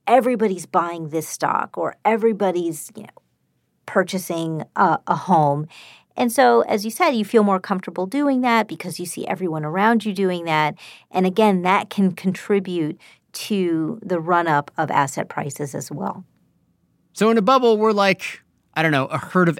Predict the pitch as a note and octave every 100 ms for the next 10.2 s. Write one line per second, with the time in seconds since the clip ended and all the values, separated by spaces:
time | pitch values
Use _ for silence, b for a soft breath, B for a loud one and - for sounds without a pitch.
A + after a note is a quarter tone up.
0 | C#3+ D3 C#3 - D#2+ - - _ A#2+ A#2
1 | A#2+ C3 C#3+ C#3 C3 - D3 C3+ B2+ B2
2 | - B2 C3 - A2 G2 B B B G3+
3 | G3+ F3+ A#3+ F#3+ A3+ G3 F3+ D3+ - b
4 | D#3 F3 G3 G3 F#3 - - F3 E3+ F3+
5 | F3 D#3 - D#3 D3 C#3 B2+ - C3+ A#2+
6 | B2 A#2+ C#3 D3+ D3 C#3+ C#3 G#2+ A#2 G#2+
7 | D3 D3 D3 C3 C3+ B2+ B B B F3+
8 | G#3+ G#3 A3+ G#3+ F#3+ F3+ E3 D#3+ F3 E3+
9 | E3 E3 D#3+ D3 C#3 C#3+ A3 F#3+ D#3 C#3
10 | B2